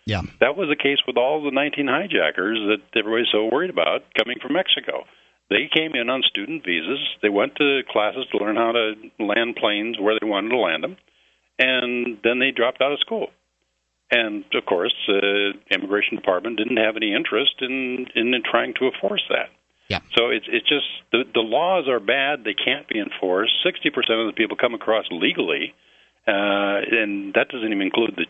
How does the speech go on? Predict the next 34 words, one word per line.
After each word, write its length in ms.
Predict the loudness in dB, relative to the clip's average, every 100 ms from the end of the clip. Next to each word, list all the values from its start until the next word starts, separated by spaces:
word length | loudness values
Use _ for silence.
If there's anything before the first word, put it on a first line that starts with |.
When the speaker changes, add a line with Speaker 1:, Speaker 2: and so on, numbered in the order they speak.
| 2
Speaker 2:
children 420 | 2 0 -2 -2
of 160 | -6 -2
people 260 | -2 0 2
who 60 | 2
come 160 | 0
across 300 | 2 0 2
illegally 580 | 0 0 -2 -2 2 2
and 80 | 0
bring 240 | -4 -4
their 80 | -4
kids 300 | 0 0 2
along, 480 | 2 2 2 0 -4
which 160 | -2 0
is 80 |
what 200 | 0 0
Barry 260 | 2 0 0
was 120 | -4 0
talking 240 | -2 0
about. 240 | 0 0 -2 _ _ -20 -20 -20 -20 0
But 200 | 0 0 -4 -2 2
there 160 | 2
is 100 | 0 0
one 220 | 0 2
issue 300 | 0 0 -2
where 180 | 0 0
I 60 | 0
do 260 | 0 0
agree 260 | 0 0 -2
with 120 | -2 0
Kane, 300 | 0 0 -4 -14 _ _ _ _
at 280 | 0 2 2
least 220 | 2 0 -2
one 220 | -4 -6
anyway. 300 | -8 -8 -8